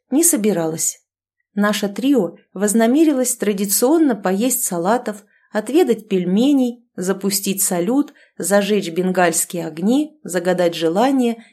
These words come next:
и пожелать друг другу счастья под бой курантов,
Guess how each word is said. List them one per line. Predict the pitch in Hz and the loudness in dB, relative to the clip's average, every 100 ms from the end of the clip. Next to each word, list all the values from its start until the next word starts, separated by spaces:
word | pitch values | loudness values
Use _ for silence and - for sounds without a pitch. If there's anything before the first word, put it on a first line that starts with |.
| _ | _
и | 226 | -6
пожелать | 214 240 247 294 349 | 4 4 6 4 2
друг | 220 202 180 | 0 -4 -2
другу | 254 262 269 | -4 -4 -4
счастья | - 202 202 202 - 196 | -4 -2 -2 -2 -6 -10
под | - 190 185 | -4 -4 0
бой | 196 196 | 0 0
курантов, | 190 190 190 185 180 | 0 0 0 -2 -10